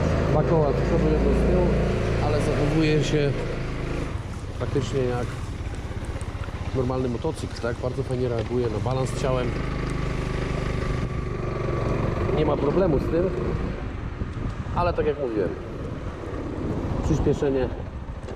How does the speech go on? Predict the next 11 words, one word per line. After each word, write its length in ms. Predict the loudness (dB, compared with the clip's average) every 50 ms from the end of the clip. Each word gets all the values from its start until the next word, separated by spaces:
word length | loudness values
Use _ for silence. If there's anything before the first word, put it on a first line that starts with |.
| -8 -8 -6 -2 0 2
względem 360 | 4 4 4 4 4 2 2
tej 260 | 2 2 4 4 4
masy 340 | 2 2 2 0 0 0 0
czterysetki, 640 | 0 0 2 2 2 2 2 2 2 0 0 0 0 2 2 2 0 0 2 2
tam 160 | 2 2 4
niewiele 340 | 4 4 4 6 6 4 4
lżejsza 420 | 4 2 2 2 0 2 0 2
była 240 | 2 4 4 4 4
od 100 | 2 0 0 2
pięćsetki, 560 | 0 0 2 2 0 0 0 0 0 0 0 0 0 -2 -2 -2 -2 -2 -2 0 0 -2 -2 -2 0 0 0 0 0 0 0 2
e, 500 | 4 4 6 6 4 4 4 4 4